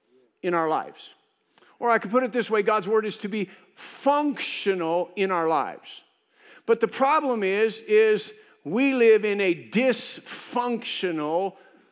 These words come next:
society. And so if we begin to be conformed to the world, we see much dysfunction in our relationship with God, dysfunction in our relationship in our marriages and families,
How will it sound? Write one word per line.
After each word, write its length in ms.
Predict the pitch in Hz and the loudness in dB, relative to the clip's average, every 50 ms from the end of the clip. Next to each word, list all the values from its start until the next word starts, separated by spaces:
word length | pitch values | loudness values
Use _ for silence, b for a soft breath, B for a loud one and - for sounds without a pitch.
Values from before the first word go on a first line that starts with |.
| b _ | b _
society. 1040 | - - - - - - - 240 202 - - 240 214 190 180 165 143 131 110 120 110 - - _ _ _ _ _ _ _ _ _ _ _ _ _ _ _ _ _ _ _ _ _ _ _ _ _ _ _ b b b b b b | -20 -16 -14 -12 -10 -4 -2 -2 -2 -2 0 0 2 2 2 2 0 -2 -4 -6 -14 -14 -16 _ _ _ _ _ _ _ _ _ _ _ _ _ _ _ _ _ _ _ _ _ _ _ _ _ _ _ b b b b b b
And 160 | 214 220 - | -4 -4 0
so 180 | - 247 240 214 | 2 4 4 4
if 80 | 165 | 2
we 140 | 220 277 269 | 2 -2 -2
begin 300 | 262 254 214 240 240 226 | -2 -2 -2 0 -2 -2
to 60 | 220 | -2
be 120 | 202 226 196 | -4 -6 -4
conformed 600 | - 202 208 196 - - 254 277 294 302 311 - | -2 -4 -4 -4 -4 -4 -2 -2 -2 -2 -4 -2
to 100 | - 226 | -2 0
the 80 | 214 208 | 0 0
world, 380 | 190 190 190 196 208 202 185 | 0 0 0 0 0 0 0
we 140 | 208 247 240 | -2 -4 -6
see 260 | 220 - - 240 220 | -6 -6 -8 -6 -4
much 360 | 208 202 214 214 - - - 151 131 131 | -4 -2 -2 -2 -4 -6 -14 -16 -10 -4
dysfunction 1040 | 180 254 269 - - - - - 208 175 165 160 147 - - - 170 190 208 233 - _ b b b b b b b b b b b b | -2 -2 -2 -2 -6 -12 -12 -10 -8 -6 -6 -6 -8 -10 -10 -10 -10 -10 -10 -12 -16 _ b b b b b b b b b b b b
in 180 | 302 214 220 202 | 0 0 0 2
our 220 | 185 208 220 220 | 4 4 4 4
relationship 680 | 214 214 208 214 214 202 - - 220 185 - - 202 180 | 4 4 4 4 2 0 -2 -6 -10 -8 -2 -2 -2 -2
with 160 | 196 180 135 | -2 -6 -2
God, 260 | 180 175 180 202 190 | 0 0 0 0 -2
dysfunction 640 | 175 208 196 - - 220 202 196 - - 214 208 202 | -4 -6 -6 -6 -6 -6 -6 -4 -6 -6 -8 -6 -6
in 80 | 196 196 | -6 -4
our 160 | 196 185 175 | -2 -2 -2
relationship 680 | 170 175 175 180 180 185 180 - 175 165 - 196 190 190 | -2 -2 0 0 0 -2 -2 -6 -8 -6 -6 -6 -4 -4
in 80 | 180 | -4
our 160 | 180 180 175 160 | -4 -4 -4 -2
marriages 640 | 165 170 175 190 196 190 156 123 151 165 180 185 | -2 0 0 0 0 -2 -2 -4 -6 -6 -6 -6
and 120 | 190 156 - | -8 -8 -6
families, 540 | - 185 175 185 190 170 151 156 180 196 | -2 -2 0 0 0 -2 -4 -4 -6 -6